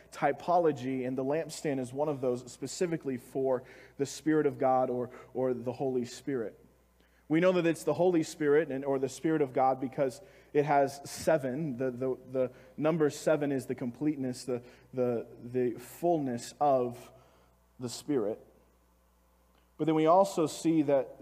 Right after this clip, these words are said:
that the Holy Spirit's also given to us as a lamp and a lampstand in Revelation four in the throne room. When John is seeing and looking into the throne room, he sees that there's a, a lampstand, and that is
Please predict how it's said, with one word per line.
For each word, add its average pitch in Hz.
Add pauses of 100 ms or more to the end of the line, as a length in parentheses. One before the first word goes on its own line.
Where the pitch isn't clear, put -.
that 135
the 139
Holy 165
Spirit's 151
also 156
given 147
to 139
us - (400)
as 131 (120)
a 127
lamp 135 (560)
and 127
a 123
lampstand 135
in 127
Revelation 127 (280)
four 151 (260)
in 127
the 127
throne 156
room. 104 (1080)
When 135
John 143
is 139
seeing 151
and 135
looking 151
into 143
the 127
throne 151
room, 120
he 127
sees 139
that 127 (420)
there's 127 (100)
a, 127
a 123
lampstand, 123
and 120
that 123
is 120